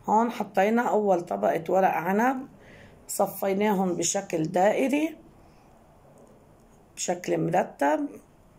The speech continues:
هلأ حطينا طبقة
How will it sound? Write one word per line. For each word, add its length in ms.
هلأ 480
حطينا 540
طبقة 440